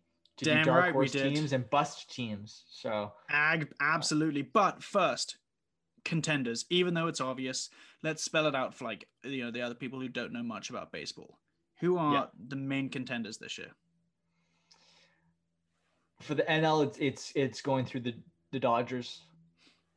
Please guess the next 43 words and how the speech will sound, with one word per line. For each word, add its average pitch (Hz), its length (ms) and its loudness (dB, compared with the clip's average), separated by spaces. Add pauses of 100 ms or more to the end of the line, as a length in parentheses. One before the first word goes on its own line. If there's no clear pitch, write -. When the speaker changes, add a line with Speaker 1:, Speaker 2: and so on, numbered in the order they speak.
Speaker 2:
Gotta 139 220 2
be. 120 160 -2
Speaker 1:
<laughs> 147 60 0
Like, 139 280 2
Speaker 2:
That 147 140 4
Speaker 1:
like, 175 180 6
Speaker 2:
is 202 80 6
the 185 80 6
Speaker 1:
it's, 170 60 4
Speaker 2:
one 170 140 6
thing 165 120 6
Speaker 1:
it's 156 60 6
Speaker 2:
I 156 40 4
do 151 220 6
know. 131 180 4
I 131 120 4
don't 165 180 2
say 175 80 2
that 156 180 2
facetiously. 131 560 -2
It's 123 180 -10
the 143 80 -6
Dodgers. 117 540 -6 (300)
Speaker 1:
Yeah, 165 240 0
it's 147 160 -2
the 135 80 -6
Dodgers. 127 480 4
I 135 100 0
think 139 160 -4
the 131 60 -2
Padres 127 520 2
will 120 80 0
give 117 200 -4
them 123 120 -2
a 120 80 0
run 120 180 2
in 117 80 -2
that 113 180 -2
division. 123 520 -4 (160)
Um, 113 580 -4 (120)
but 131 100 0
besides 131 460 0
that 117 380 2